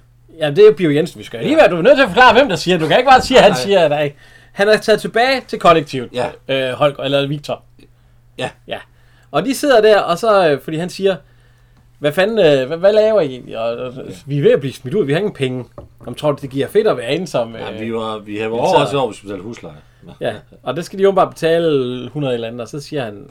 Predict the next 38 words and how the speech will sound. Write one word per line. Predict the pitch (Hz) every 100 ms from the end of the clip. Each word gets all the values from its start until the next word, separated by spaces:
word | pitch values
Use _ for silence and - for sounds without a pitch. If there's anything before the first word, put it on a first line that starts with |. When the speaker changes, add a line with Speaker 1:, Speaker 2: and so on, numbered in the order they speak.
| -
Speaker 1:
"Jamen, | 117 110
så | 185
må | 208
de | 180 151 139
lige | 165 156
få | 151
nogen | 143 147 127
her." | 95 - - _ - - - _
Og | -
så | 151
siger | 190 226 208
han, | 175 143
øh, | 123 113 107 107 - - - _ -
"I | 160
må | 147
sgu | 139 151
hjælpe | 208 196
mig | 135
med |
noget." | 123 120 117 - _ -
Speaker 2:
Ja. | 107 - - - -
Speaker 1:
I | 151
skal, | 143 165 147 -
og | 165
det | 214
er |
så | - 208 196 175
åbenbart, | 190 190 170 147
så | 196
giver | 202 175
de | 127
hans | 123 -
søster | 190 - 117
Marianne | 117 117 131 143 120
der | 113 110 - _ _ _ _ _
en | 135 143
masse, | 175 - 127 - _ _ _ _
øh, | - 135